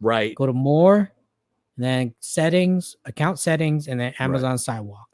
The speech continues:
Speaker 1: Right, exactly.
Speaker 2: And toggle
Speaker 1: Now,
Speaker 2: disable.
Speaker 1: right. Now, it, uh, now I'll defend Amazon a little bit on this. They basically compared themselves, in terms of, at least from a security standpoint, they compared themselves to the post office,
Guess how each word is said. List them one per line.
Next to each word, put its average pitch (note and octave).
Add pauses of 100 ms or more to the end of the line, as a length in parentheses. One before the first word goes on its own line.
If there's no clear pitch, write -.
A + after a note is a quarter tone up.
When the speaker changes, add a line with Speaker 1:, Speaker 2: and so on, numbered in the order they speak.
(140)
Speaker 1:
Right, F2+
exactly. F2+
Speaker 2:
And B2
toggle C3+
Speaker 1:
Now, E3
Speaker 2:
disable. A#2+ (360)
Speaker 1:
right. D3 (360)
Now, F3+
it, G3
uh, F#3+
now F3+
I'll E3+
defend A3
Amazon F3
a C#3+
little D3
bit C3+
on B2+
this. B2+
They D3
basically B3
compared D3+
themselves, B2
in B2
terms E3+
of, C3+
at C#3
least D3
from C#3
a B2
security D3
standpoint, A2+ (380)
they D3+
compared A3+
themselves D3+
to -
the G#2
post D#3+
office, D#2+